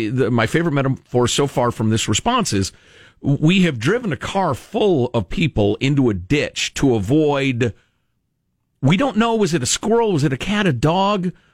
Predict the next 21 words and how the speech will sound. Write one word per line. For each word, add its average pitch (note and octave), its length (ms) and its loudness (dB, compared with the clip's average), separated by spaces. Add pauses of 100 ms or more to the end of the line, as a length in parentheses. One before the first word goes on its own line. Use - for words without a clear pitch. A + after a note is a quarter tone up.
(140)
uh, A#2+ 220 0
a B2+ 80 0
human D#3+ 340 2
being, F#3+ 600 2 (280)
but D#3+ 260 0 (100)
are, C#3 320 0
are C3 180 0
driving F#3+ 640 0
the G3 120 4
economy C#3+ 840 0
and A#2 280 2
our A2+ 140 2
society D3+ 520 0
into C3+ 360 2
a A2+ 40 2
ditch C#3+ 560 -4
to B2 140 2
avoid C3 340 0
hitting E3+ 460 0
the A#2+ 80 2
coronavirus. F#2 840 -2